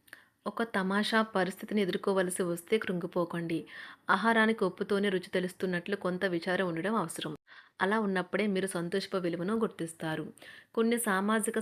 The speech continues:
సమావేశాలకు హాజరై మీ మూడ్ని మార్చుకోండి. ఈరోజు మీరు డబ్బును ఎక్కడ ఎలా సరైన దారిలో ఖర్చు పెట్టాలో తెలుసుకుంటారు. తల్లిదండ్రుల ఆరోగ్యం గురించి మరింత శ్రద్ధ, జాగ్రత్త అవసరం ఉంటుంది.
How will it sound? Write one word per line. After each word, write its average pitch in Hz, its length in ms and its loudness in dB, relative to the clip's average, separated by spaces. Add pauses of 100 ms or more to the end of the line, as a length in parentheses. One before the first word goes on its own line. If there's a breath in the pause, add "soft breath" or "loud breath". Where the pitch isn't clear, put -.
సమావేశాలకు 196 680 -2 (100)
హాజరై 175 440 2
మీ 185 60 -2 (100)
మూడ్ని 180 260 -2
మార్చుకోండి. 160 680 -6 (460 loud breath)
ఈరోజు 233 400 4
మీరు 233 200 4
డబ్బును 190 340 2
ఎక్కడ 214 220 -2
ఎలా 185 240 2 (100)
సరైన 185 360 2
దారిలో 180 300 0
ఖర్చు 165 280 -6
పెట్టాలో 180 400 -2
తెలుసుకుంటారు. 156 640 -6 (540 loud breath)
తల్లిదండ్రుల 233 480 2
ఆరోగ్యం 185 380 2 (100)
గురించి 180 280 -2
మరింత 185 420 -2
శ్రద్ధ, 170 280 -2 (140)
జాగ్రత్త 165 380 -4
అవసరం 175 380 -2
ఉంటుంది. 160 400 -6